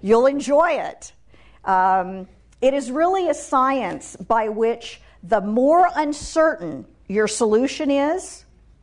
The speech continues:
the higher the in-, value of the investment. So in investment terminology, it means that you place a number of small bets,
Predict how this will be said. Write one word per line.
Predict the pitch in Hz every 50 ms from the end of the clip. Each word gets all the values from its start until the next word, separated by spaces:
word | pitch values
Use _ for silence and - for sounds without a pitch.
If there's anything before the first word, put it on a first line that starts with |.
| _ _ _ _ _ _ _ _ _ - - - - _ -
the | 220
higher | 220 - - 285 285 302 320 320 339 330 320 302
the | 254 277 -
in-, | 233 226 226 - -
value | 170 185 214 202 214 226 240 233 220 220 214 208
of | - 180 180 165
the | 170 190 175
investment. | 175 165 151 156 170 156 - - - - - - - - - _ _ _ _ _ _ _ _ _ _ - _ _ _ _ _ _ _ _ _ - - - - - _ -
So | - - 254 233 226 220
in | 214 220 220
investment | 220 214 196 240 254 427 427 - 285 240 -
terminology, | - 240 247 214 196 185 180 170 170 165 165 165 160 - 165 160 156 156 175 - - - _ _ _ -
it | 220 -
means | 233 247 247 247 254 254 220 208
that | 226 214 208 202 - 196
you | 214 247 240
place | - - - 226 220 220 226 226 - - -
a | 208 208
number | 208 220 233 294 349 381 427 311 269
of | 254 262
small | - - - 247 233 233 226 226
bets, | 190 220 208 175 156 - - - - - - -